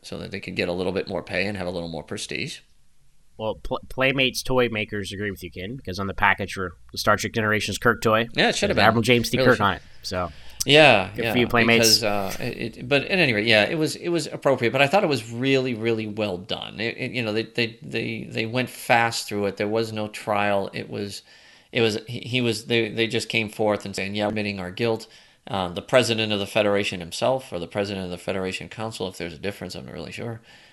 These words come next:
Speaker 1: um, you know, weighed in on it and said, "This is the way it's gonna be." So he, he essentially pardoned the entire crew. He pardoned all of them and then rewarded Kirk for all that he had done by putting him in,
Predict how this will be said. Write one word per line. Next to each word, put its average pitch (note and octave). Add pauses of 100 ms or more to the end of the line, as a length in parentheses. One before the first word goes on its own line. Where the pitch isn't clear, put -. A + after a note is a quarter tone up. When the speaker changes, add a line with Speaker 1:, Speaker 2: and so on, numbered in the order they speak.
(180)
Speaker 1:
um, F#2+ (760)
you A#2
know, F#2+
weighed G#2+
in G#2+
on G#2+
it G#2+
and G2+ (120)
said, G2+
"This G#2
is G#2+
the G2+
way F#2+
it's F2
gonna D#2+
be." E2
So B2
he, B2+
he E3
essentially A#2+
pardoned A2 (180)
the A2+
entire A2+
crew. G2+
He A2
pardoned F3+
all A#2
of G2+
them F2+ (380)
and G#2+
then G#2+
rewarded G#2
Kirk G2
for -
all B2
that G#2
he G2+
had F2+
done F2 (240)
by F#2+
putting G2
him F2+
in, G2+